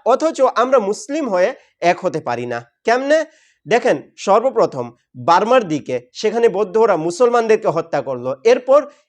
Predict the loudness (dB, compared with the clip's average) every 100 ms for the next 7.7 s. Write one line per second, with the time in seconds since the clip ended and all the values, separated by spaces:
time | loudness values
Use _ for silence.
0 | _ _ -2 0 2 2 2 -4 _ _
1 | _ _ 0 2 2 2 0 -2 0 2
2 | 0 0 2 2 4 2 2 -2 0 0
3 | 0 0 0 -2 2 2 2 4 2 4
4 | 2 2 0 2 2 0 -4 -8 -8 _
5 | -10 -10 -4 0 2 2 0 0 0 -2
6 | -2 0 2 2 0 -6 _ _ _ _
7 | _ _ _ 0 2 4 2